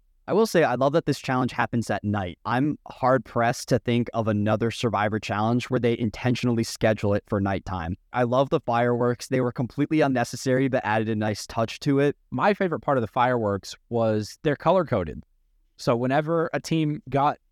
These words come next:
Speaker 2: the flaming ball to the wok, the whole field is lit up in their color, which I thought was pretty cool. Oh, something else I wanna throw out about this challenge. Uh, or I really have two things to throw out.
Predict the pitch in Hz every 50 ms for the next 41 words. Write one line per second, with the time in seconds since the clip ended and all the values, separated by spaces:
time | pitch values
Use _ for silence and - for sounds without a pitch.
0 | _ _ 143 135 131 - - - 156 160 160 151 147 147 131 113 143 147 143 143
1 | 143 123 - - 156 143 131 110 104 98 - 143 156 165 135 113 117 - - -
2 | - - 113 117 107 - 165 175 175 160 - - 190 196 180 147 127 117 - 127
3 | 117 110 120 143 151 143 135 - - - 120 113 113 127 127 104 - - 117 110
4 | 104 87 71 78 - _ _ _ _ _ _ _ _ _ - 104 - 120 110 95
5 | 117 107 98 - - - 113 98 90 - - 104 92 85 76 73 - _ _ _
6 | _ _ _ - 165 165 151 123 104 98 - _ _ - - 180 196 196 185 170
7 | - - 165 151 143 127 - - 156 143 131 131 123 107 101 107 101 - 113 101
8 | - - 127 113 104 101 90 - - - - _ _ _ _ _ _ _ _ _
9 | _ _ _ - 113 113 107 - - 135 127 113 - 127 139 139 160 170 135 113
10 | - - - 117 98 - 95 87 - - - 92 - 95 87 82 71 55 -